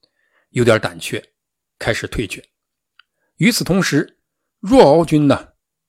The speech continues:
军势大振。楚庄王当然知道士气的重要，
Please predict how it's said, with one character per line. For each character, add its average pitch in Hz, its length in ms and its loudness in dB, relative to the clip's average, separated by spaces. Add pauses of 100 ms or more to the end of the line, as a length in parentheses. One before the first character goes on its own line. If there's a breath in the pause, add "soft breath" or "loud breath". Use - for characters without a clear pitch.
(160)
军 - 180 -6
势 - 140 -6
大 - 220 -16
振。 - 200 -20 (1700)
楚 151 140 2
庄 240 140 4
王 247 200 2
当 208 160 0
然 185 120 -2
知 185 120 -6
道 143 260 0
士 - 220 -6
气 131 120 -8
的 101 80 -8
重 101 200 -10
要， 98 220 -14